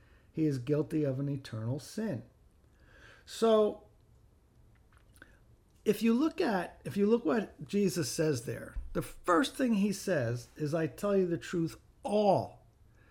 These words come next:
sins and blasphemies of men will be forgiven them." Now, we usually jump right over that and we look at this, uh, this other thing where he talks about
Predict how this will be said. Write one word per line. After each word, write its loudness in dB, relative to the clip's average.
sins 2
and 0
blasphemies 2
of 0
men 2
will 0
be 0
forgiven -4
them." -8
Now, 6
we 8
usually 8
jump 4
right 4
over 4
that -2
and 2
we 2
look -2
at -6
this, -2
uh, -4
this -4
other 0
thing 0
where 2
he 2
talks -4
about -4